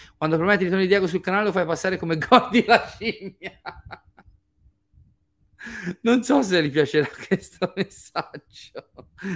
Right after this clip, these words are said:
Non so se è sempre online. No, assolutamente. Io se invito le persone sul canale è perché so che ci posso discutere di qualcosa. Sono mesi che dobbiamo fare la diretta dei fratelli su Star Wars. Quando torno da Venezia la,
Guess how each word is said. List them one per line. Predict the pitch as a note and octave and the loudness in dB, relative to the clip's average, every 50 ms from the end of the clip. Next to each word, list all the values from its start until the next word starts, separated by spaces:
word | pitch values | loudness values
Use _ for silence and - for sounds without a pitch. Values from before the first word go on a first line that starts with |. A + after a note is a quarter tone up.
| D3+ _ | -8 _
Non | - D3 C#3 | -4 -4 -2
so | C#3 - D3+ C3 | 0 0 0 0
se | - - C3 | 0 -2 -8
è | - | -8
sempre | - - D3 C#3+ C#3 - D#3+ | -4 -4 -4 -4 -4 -2 -2
online. | D#3+ D#3 D3+ D3+ E3 E3 C#3 A#2+ A2+ - - - - _ _ - | 0 2 2 2 2 0 0 -4 -6 -10 -14 -20 -20 _ _ -14
No, | G#2+ A2 A#2 A2+ G2+ - | -8 -6 -6 -6 -6 -8
assolutamente. | - - - - - A#2+ B2+ - B2+ C3 C3 A#2 G#2+ G2+ - B2 | -12 -20 -18 -14 -10 -10 -8 -8 -8 -8 -8 -8 -8 -8 -6 -4
Io | C3+ D3 | -2 -2
se | C#3 - C3+ | -2 -4 -6
invito | B2 A#2+ B2 C3 D3+ D3+ - D#3+ | -8 -6 -6 -6 -6 -4 0 0
le | D3 C#3 | 0 0
persone | C#3 C#3 C#3 - - E3 E3 D#3+ C#3+ | 0 -2 -4 -4 -6 -6 -6 -6 -6
sul | - - D3 C3+ - | -8 -8 -10 -8 -6
canale | - D3 C#3+ D3 D#3 E3+ E3+ F3 F3 E3+ - - - _ - | -4 -2 -2 0 0 0 0 -2 -4 -6 -10 -20 -20 _ -12
è | - B2 | -12 -10
perché | - C3 A#2+ - - - | -8 -8 -8 -8 -8 -10
so | - - C#3 | -6 -8 -8
che | - - C3 | -6 -6 -10
ci | - - B2 | -10 -10 -10
posso | B2+ B2 - - B2+ | -10 -10 -10 -10 -10
discutere | B2 A#2+ - - C3+ C3 B2 C3 B2+ | -12 -12 -12 -10 -6 -2 0 0 0
di | A#2+ A#2+ | 0 -4
qualcosa. | - A#2 A#2 A2 - - A2+ - G2 G#2 B2 - - _ _ _ _ _ _ _ _ _ | -4 -4 -6 -6 -6 -10 -10 -10 -10 -10 -14 -14 -16 _ _ _ _ _ _ _ _ _
Sono | _ - D#3 E3+ G3 | _ -6 -4 0 2
mesi | A3 C4 C4+ C4 A#3 F#3+ D#3+ D#3 D3 C3+ | 4 6 6 6 6 4 4 0 -2 -2
che | D#3 D#3 C#3+ | -2 -2 -2
dobbiamo | D3+ D3 D3+ F3 F3+ F3+ E3 | -4 -6 -4 -4 -2 -2 -2
fare | - G3+ G3+ F#3+ F3 D#3+ | 0 2 4 4 4 4
la | D3+ D3 C#3+ | 2 0 -2
diretta | C3 C#3 D3 D3 C#3 C#3 E3 F3 F3+ D#3+ - - C#3+ | -4 -4 -4 -4 -2 0 0 0 0 -2 -2 -4 -4
dei | C#3 C#3 | -4 -4
fratelli | C#3 C#3+ C#3 C#3+ D#3+ E3 D#3 C#3+ | -4 -4 -4 -4 -2 -4 -4 -6
su | C3 D3 C#3+ | -8 -12 -12
Star | - - F#3 F3 | -10 -8 -6 -4
Wars. | F#3 F#3+ F#3 E3 D#3+ - - - _ | -2 -2 -2 -2 -4 -8 -14 -20 _
Quando | _ - D#3+ D3+ C#3+ | _ -10 -10 -8 -6
torno | - D#3+ D#3+ D#3 | -6 -6 -4 -4
da | D3+ D3+ | -6 -6
Venezia | D3 D#3+ E3 E3 E3 D#3+ D3 - - D3+ C3+ | -6 -6 -4 -4 -4 -6 -6 -8 -6 -6 -6
la, | C3 B2+ B2 B2+ C3+ - | -6 -6 -8 -8 -10 -14